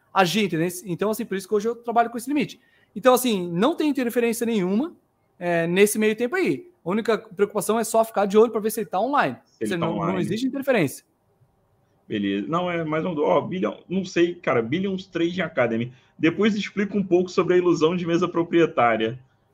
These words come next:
Speaker 2: Não sei, você tem, você já falou sobre isso? Você fala sobre isso, ô, Júlio?
Speaker 1: Cara, eu fiz um, muita gente, né, me pergunta sobre isso, e eu fiz um estudo,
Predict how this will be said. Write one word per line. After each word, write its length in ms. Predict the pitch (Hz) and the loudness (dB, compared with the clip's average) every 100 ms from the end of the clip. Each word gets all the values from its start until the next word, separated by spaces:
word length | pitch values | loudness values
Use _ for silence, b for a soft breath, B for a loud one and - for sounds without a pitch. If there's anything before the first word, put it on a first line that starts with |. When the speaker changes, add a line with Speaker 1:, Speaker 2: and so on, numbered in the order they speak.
| _ | _
Speaker 2:
Não 80 | - | -16
sei, 200 | 139 151 | -6 -4
você 140 | 131 135 | -2 0
tem, 280 | 165 160 | 2 2
você 420 | - - 147 127 - | 0 -6 -4 -4 -6
já 200 | 120 131 | -2 -2
falou 280 | 127 131 170 | 2 2 2
sobre 240 | 170 127 127 | 2 -2 -4
isso? 100 | 127 | -2
Você 80 | |
fala 260 | 127 160 143 | 0 0 -2
sobre 280 | 135 123 151 | -2 2 4
isso, 240 | 170 - | 4 2
ô, 320 | 107 98 - | -6 -6 -14
Júlio? 220 | 104 98 - _ - | -18 -18 -20 _ 0
Speaker 1:
Cara, 340 | 277 254 226 | 6 8 6
eu 160 | 233 214 | 4 0
fiz 240 | 269 247 | 0 -2
um, 380 | 269 254 240 220 | 0 0 0 0
muita 260 | 208 285 220 | 0 2 2
gente, 240 | 254 254 | 0 0
né, 100 | 202 | -2
me 120 | 196 | -2
pergunta 340 | 190 180 214 214 | 0 0 -2 -2
sobre 260 | 202 165 | -2 -2
isso, 320 | 165 208 - | -2 -4 -6
e 60 | 220 | -2
eu 80 | 208 | 0
fiz 220 | 247 233 | 0 -2
um 100 | 254 | -2
estudo, 680 | 247 - - 269 269 131 | -2 -6 -2 -2 0 -6